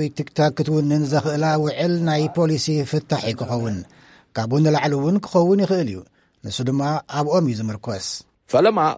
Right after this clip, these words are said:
Speaker 2: ኮንግረስ ዋላ እኳ ኣሜሪካዊ ዓዳጊ ክደሊ ንቲክቶክ ክልተ ሚእትን ሰብዓን መዓልታት እንተሃቦ ኣብ መስርሕ መሸጣ እንተሃልዩ ዝሕብር ምልክት ግን የለን። ኣዳም ኮቫክስቪች ፈጻሚ ስራሕ ቻምበር ኦፍ ፕሮግረስ ናይ ዝተባሃለ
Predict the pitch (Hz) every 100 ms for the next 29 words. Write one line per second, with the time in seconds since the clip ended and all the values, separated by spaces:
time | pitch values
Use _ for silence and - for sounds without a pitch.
0 | - 147 156 147 156 - - 131 135 131
1 | - 151 180 - 139 156 147 135 139 -
2 | 120 123 127 123 123 - 120 117 117 139
3 | 156 - 76 - 131 - 147 160 - 120
4 | 135 - 165 151 - 135 135 120 123 123
5 | 113 107 117 123 113 - 123 196 202 113
6 | 117 202 - - 104 120 147 196 - 127
7 | - 120 - 113 - 131 180 170 117 104
8 | 120 117 110 110 113 110 101 - - -
9 | 85 73 57 53 58 69 - _ _ _
10 | 180 196 165 147 - - 131 156 156 -
11 | - 151 214 - _ _ - 110 - 120
12 | 127 123 131 147 175 - - 156 139 131
13 | 117 110 - - 131 120 82 - - -
14 | 85 90 - 127 123 104